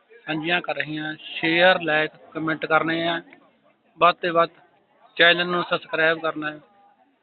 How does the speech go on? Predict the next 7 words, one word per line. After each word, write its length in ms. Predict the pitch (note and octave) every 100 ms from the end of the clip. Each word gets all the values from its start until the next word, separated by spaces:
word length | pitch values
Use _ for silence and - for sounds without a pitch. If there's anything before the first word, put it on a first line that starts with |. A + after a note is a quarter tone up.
| _ _ _ _
ਇਹੀ 160 | D3+ D#3
ਬੇਨਤੀ 500 | D#3 D3+ D3+ - D#3+
ਹੈ। 180 | D#3+ D#3+ _ _ _ _ _ _ _ _ _ _ _ _ _ _ _ _ G#3 G#3+ G3+ G3 F#3+ F#3 G#3 G3+ _ _ _ _ _ _ _ E3
ਅੱਗੇ 260 | D3+ F3+
ਤੇ 120 | F3 F3
ਅੱਗੇ 260 | D3+ E3+
ਜਿੰਨੀ 360 | E3 E3+ E3+ E3+